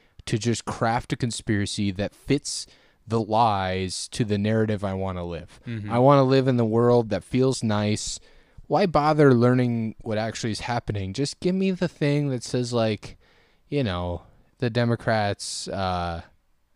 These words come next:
Speaker 1: it's just the flu, that kind of thing.
Speaker 2: Mm-hmm.
Speaker 1: Um, maybe we should get into that. Like, turn this podcast into a conspiracy podcast.
Speaker 2: We could. I think we're halfway there.
Speaker 1: I could come back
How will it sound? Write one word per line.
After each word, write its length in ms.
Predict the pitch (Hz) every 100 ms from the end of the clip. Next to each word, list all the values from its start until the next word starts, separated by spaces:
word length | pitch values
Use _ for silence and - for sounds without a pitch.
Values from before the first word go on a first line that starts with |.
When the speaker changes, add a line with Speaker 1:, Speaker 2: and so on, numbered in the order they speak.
| _ -
Speaker 1:
it's 260 | 123 123
just 220 | - 131 -
the 80 |
flu, 480 | - 104 98 95 95
that 180 | 90 90
kind 180 | - 87
of 100 | 80
thing. 200 | 92 87
Speaker 2:
Mm-hmm. 760 | 113 95 101 101 - _ - 110
Speaker 1:
Um, 260 | 101 98
maybe 140 | 139 226
we 120 | 262
should 140 | 208 175
get 120 | 180
into 200 | 170 135
that. 320 | 117 90 - _ -
Like, 180 | 120 110
turn 220 | - 165
this 160 | 160 -
podcast 600 | 123 131 123 117 107 110
into 160 | 104
a 60 | 104
conspiracy 1040 | - 104 - 117 113 - 104 92 87 85 _ _ _ _ _ _ _ -
podcast. 680 | - 92 85 - - - - _ _ _ _ _
Speaker 2:
We 160 | - 147
could. 460 | - 151 196 143 - - -
I 60 |
think 200 | 107 143
we're 100 | 120
halfway 380 | 113 131 - 110
there. 420 | 101 143 117 - _ _
Speaker 1:
I 160 | - -
could 240 | - 107
come 260 | - 87 87
back 300 | 82 82